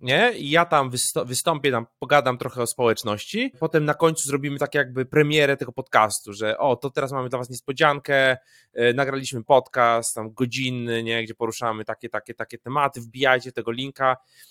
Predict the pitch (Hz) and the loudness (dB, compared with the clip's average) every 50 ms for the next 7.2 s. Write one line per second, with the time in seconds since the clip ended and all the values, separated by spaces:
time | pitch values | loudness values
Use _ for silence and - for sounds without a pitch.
0 | _ _ _ 127 131 135 135 135 139 139 123 131 127 131 135 - 135 131 - - | _ _ _ 2 4 4 4 2 0 -2 -6 -6 -8 -8 -2 -2 -2 -2 -2 -4
1 | 135 127 123 123 123 _ _ _ _ - 143 - 139 - 135 123 123 127 127 123 | -6 -6 -6 -6 -8 _ _ _ _ -8 -8 -8 -8 -8 -6 0 2 4 6 6
2 | 120 120 120 117 127 127 127 120 123 123 120 120 117 117 113 113 113 110 110 113 | 6 4 2 0 -2 -4 -2 -2 0 0 2 2 2 2 2 2 0 -2 -4 -8
3 | 98 - _ - 131 - 139 - - - 139 127 117 113 - - 120 113 110 110 | -16 -16 _ -12 -2 0 0 0 0 -2 -2 -2 -2 -2 -2 -2 0 2 2 2
4 | 107 107 107 104 101 104 107 104 107 104 92 110 117 117 - - 120 113 113 110 | 2 0 0 -2 -4 -6 -8 -14 -18 -20 -18 -12 -10 -8 -2 -2 -2 0 -2 -4
5 | 107 - 113 - - - 107 107 - - 107 101 104 101 - - 110 - 110 107 | -8 -8 -12 -4 -2 0 0 0 -2 -6 -6 -6 -6 -6 -8 -10 -10 -10 -10 -12
6 | - _ _ - 101 101 - - 104 101 - - - - - 110 101 - - 107 | -12 _ _ -4 -4 -4 -6 -8 -10 -10 -10 -12 -12 -6 -4 -4 -4 -4 -6 -8
7 | 101 - - | -8 -8 -10